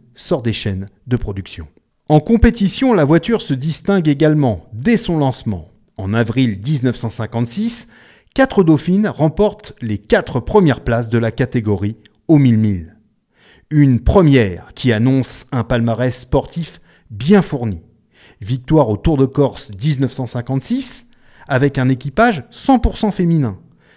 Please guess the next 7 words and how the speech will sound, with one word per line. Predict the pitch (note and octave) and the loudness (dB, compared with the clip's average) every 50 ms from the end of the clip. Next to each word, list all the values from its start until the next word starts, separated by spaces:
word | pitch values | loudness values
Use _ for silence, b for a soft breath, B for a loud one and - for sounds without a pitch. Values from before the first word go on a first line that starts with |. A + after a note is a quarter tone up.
| b b - | b b -10
Dix-neuf | G2+ A#2+ C3 A#2 C3 B2+ - | -6 -6 -2 0 0 0 0
cent | - C3 | -2 -4
cinquante-huit | - - C3 - C#3+ C3+ - - C#3 B2+ - | -4 -4 -4 -4 -4 -6 -4 -4 -4 -4 -4
et | G#2 F#2+ | -4 -4
dix-neuf | G2+ D3+ E3+ C#3 D3 C#3 | -2 -2 0 0 -2 -2
cent | - - B2 A2 | -4 -6 -12 -12
soixante-deux, | - G#2+ - - G#2 G2 G2 G2 A#2+ C3+ D#3 | -12 -14 -12 -8 -6 -6 -2 0 0 0 0